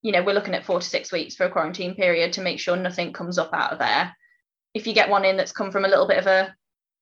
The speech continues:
not, not a great enclosure, you know, bits and pieces like that,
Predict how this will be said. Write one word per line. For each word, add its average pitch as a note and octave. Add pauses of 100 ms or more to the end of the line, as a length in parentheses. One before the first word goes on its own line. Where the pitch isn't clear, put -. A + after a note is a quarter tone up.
(340)
not, B3+
not C#4
a -
great B3
enclosure, A3+
you A3+
know, G3+
bits G#3
and G#3+
pieces G3
like F#3
that, G3